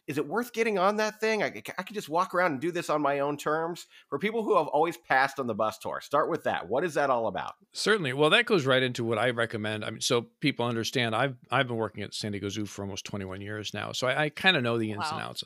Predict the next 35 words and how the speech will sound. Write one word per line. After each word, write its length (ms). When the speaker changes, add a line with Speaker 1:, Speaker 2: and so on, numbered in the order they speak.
Speaker 2:
a 60
little 240
bit, 220
you 80
know. 200
And, 320
Speaker 3:
Mm-hmm. 0
Speaker 2:
and 200
so 280
I 160
Speaker 3:
Little. 20
Speaker 2:
would 180
say 340
the 120
bus 240
tour 260
really 200
is 100
great 240
to 80
start 220
this 140
interview 280
off, 160
'cause 140
that's 200
what 100
I 40
recommend 400
you 80
start 220
your 100
day 160
off 220
with. 280